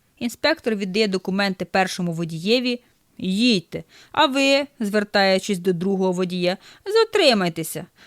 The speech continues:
Пройдемо, подивимося на ваш шнурочок».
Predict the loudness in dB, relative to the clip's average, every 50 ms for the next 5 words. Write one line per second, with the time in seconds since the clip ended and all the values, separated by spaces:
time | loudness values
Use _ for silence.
0 | _ -10 -4 0 0 0 2 2 4 4 4 4 2 -2 -2 -4 -2 0 0 2
1 | 2 2 2 0 0 0 0 2 2 2 2 4 4 4 4 4 4 0 -2 -2
2 | -2 -2 0 -2 -2 -4 -4 -6 -10 -14 -12